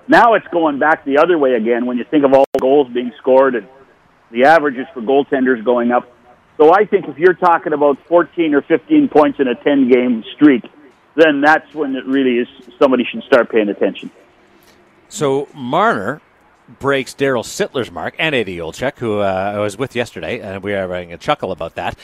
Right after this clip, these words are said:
Speaker 2: Uh, so he passes Sittler and Olczyk on the same night, or yesterday, uh, being that Tage Thompson, I thought,
Speaker 1: Yeah.
Speaker 2: was going to make a run at Sittler's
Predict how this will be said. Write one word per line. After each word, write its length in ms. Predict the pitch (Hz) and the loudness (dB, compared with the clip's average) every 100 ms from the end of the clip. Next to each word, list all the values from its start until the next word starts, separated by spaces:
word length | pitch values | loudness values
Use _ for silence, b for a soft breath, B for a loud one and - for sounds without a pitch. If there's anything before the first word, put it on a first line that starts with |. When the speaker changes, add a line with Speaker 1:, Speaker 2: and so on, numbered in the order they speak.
| B B | B B
Speaker 2:
Uh, 280 | 107 104 113 | -6 -6 -6
so 180 | - | -8
he 140 | 117 175 | -10 -6
passes 500 | 202 175 156 165 - - 131 - _ | -2 0 -2 -6 -10 -16 -20 -20 _
Sittler 480 | - 190 - 196 196 - | -10 -6 -4 -4 -4 -6
and 480 | 143 139 131 127 - _ - | -6 -4 -4 -6 -12 _ -6
Olczyk 420 | 147 143 120 90 _ - | -4 -4 -6 -12 _ -8
on 240 | 135 135 | -4 -4
the 100 | 127 | -4
same 520 | 120 - 180 220 226 160 | -8 -6 -6 -6 -6 -6
night, 420 | 120 110 127 - b b b b - | -4 -6 -10 -18 b b b b -2
or 380 | 123 113 117 - | 0 0 -2 -8
yesterday, 500 | 139 147 - 107 107 143 | -4 -4 -2 -6 -6 -4
uh, 160 | 120 | -4
being 400 | 113 123 120 120 | -2 -2 -4 -6
that 320 | 127 127 117 - _ _ - | -2 -2 -2 -8 _ _ -10
Tage 280 | 156 165 - | -8 -8 -6
Thompson, 520 | 160 190 - 123 127 _ _ _ - | -4 -4 -6 -10 -10 _ _ _ -6
I 200 | 151 269 | 0 0
thought, 280 | - 147 117 | 2 2 2
Speaker 1:
Yeah. 100 | 104 | 0
Speaker 2:
was 140 | 120 | -2
going 300 | - 139 143 | -8 -6 -6
to 60 | 139 | -4
make 180 | 143 135 | -4 -4
a 60 | |
run 200 | 135 139 | -2 0
at 120 | 131 117 | -2 -4
Sittler's 480 | 165 147 135 120 | -6 -2 -4 -4